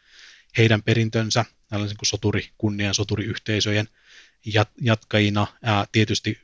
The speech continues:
natsit tunnetusti o-, oli kiinnostunut monenlaisesta salatieteestä ja siellä,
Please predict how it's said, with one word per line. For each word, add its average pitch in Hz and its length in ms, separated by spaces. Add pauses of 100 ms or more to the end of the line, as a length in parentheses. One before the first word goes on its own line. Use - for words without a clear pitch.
(260)
natsit 107 420
tunnetusti 107 560 (320)
o-, 104 280
oli 107 160
kiinnostunut 107 460
monenlaisesta 104 760 (480)
salatieteestä 107 760
ja 107 60
siellä, 107 280